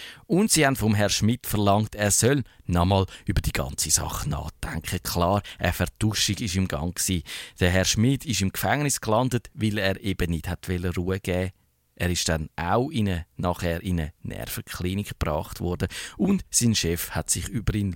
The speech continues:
lustig gemacht und hat mit ihm als ufo-Spinner geworben. Und dann, am fünften Februar neunzehnhundertachtundfünfzig sind die deutschen Außerirdischen zurückgekommen. Sie haben dem Schmidt Fragen gestellt,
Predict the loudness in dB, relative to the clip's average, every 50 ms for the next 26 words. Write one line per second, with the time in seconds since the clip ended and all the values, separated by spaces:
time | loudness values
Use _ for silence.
0 | -4 -4 -2 -2 -2 -2 -4 -6 -8 -8 -10 -6 -2 0 0 0 0 -2 -6 -8
1 | -8 -12 -12 -14 -14 -6 -4 -2 -2 0 0 -2 -2 0 -2 -2 -2 -2 -2 0
2 | 2 2 4 2 0 -2 -2 2 2 4 4 2 0 0 _ _ -4 -2 0 0
3 | -2 -2 0 2 2 2 2 2 0 -2 -2 -4 -8 _ _ -4 0 0 2 2
4 | 2 0 0 -2 -4 -6 -12 -20 _ _ _ _ _ _ _ _ -12 -10 -8 -4
5 | -2 -2 -2 -2 -2 0 0 0 0 -2 -6 -12 -20 -20 -20 -20 -20 _ _ _
6 | _ _ _ _ _ _ -8 -8 -4 -2 -2 -2 0 -2 -4 -4 -6 -12 -10 -6
7 | -4 -4 -2 0 -2 -2 0 -2 -2 -2 0 -2 -2 0 0 2 2 2 0 -2
8 | -8 -16 -16 -8 -4 -2 0 0 0 0 -2 -2 -2 -4 -4 -4 -6 -6 -8 -8
9 | -6 -4 -4 -4 -4 -4 -2 -4 -4 -4 -6 -12 _ _ -4 -2 0 0 0 -2
10 | -4 -6 -4 -2 -2 -2 -2 -2 0 0 0 0 0 -2 -4 -2 0 0 0 0
11 | 0 -2 -4 -4 -4 -4 -4 -2 -4 -2 -2 -2 -2 -2 -4 -6 -6 -8 -6 -6
12 | -4 -6 -6 -8 _ _ _ _ _ _ _ _ _ _ _ -6 -2 0 0 0
13 | 0 -2 0 0 0 0 0 -2 -4 -2 0 0 0 0 -4 -4 -4 -2 0 2
14 | 0 0 -2 -6 -10